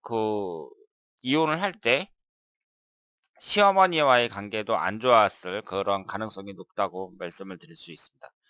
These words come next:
그러니까 그 사주의 구성을 봤을 때 이렇게 충이 많다든가 뭐 삼형살이 있다든가 이럴 때는 그 최악이라고 말씀을 드릴 수 있습니다. 그러니까 이분은 오행이 균형되어 있다는 것은 장점인데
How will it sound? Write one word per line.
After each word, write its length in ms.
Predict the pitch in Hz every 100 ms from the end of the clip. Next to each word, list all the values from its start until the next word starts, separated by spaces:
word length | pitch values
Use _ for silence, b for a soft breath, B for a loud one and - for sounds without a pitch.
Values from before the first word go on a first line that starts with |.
| b b -
그러니까 540 | 151 143 156 151 107 _ B B B B B B _ _
그 320 | - 156 156
사주의 420 | 151 226 214 214 202
구성을 360 | 131 165 160
봤을 320 | 147 113 - 123
때 360 | 151 147 98 65 _
이렇게 580 | - 123 - 147 127 117 - -
충이 380 | - 240 240
많다든가 800 | 214 123 120 - 139 123 110 110
뭐 120 | 101
삼형살이 580 | 98 185 220 214 190 139
있다든가 600 | 107 110 101 90 101 95 -
이럴 240 | 98 120 131
때는 640 | 120 113 104 110 127 87 _ _ _ _
그 220 | - 101 -
최악이라고 640 | - 202 190 165 123 107
말씀을 360 | 107 82 - 95
드릴 200 | - 92
수 120 | -
있습니다. 420 | 85 - _ - -
그러니까 320 | 165 190 170
이분은 520 | 139 123 151 160 110 - b b
오행이 580 | - 120 151 175 180 175 -
균형되어 480 | 123 135 156 143 139
있다는 400 | 131 - 127 123
것은 260 | 117 147
장점인데 880 | 139 107 110 143 135 107 107 143 110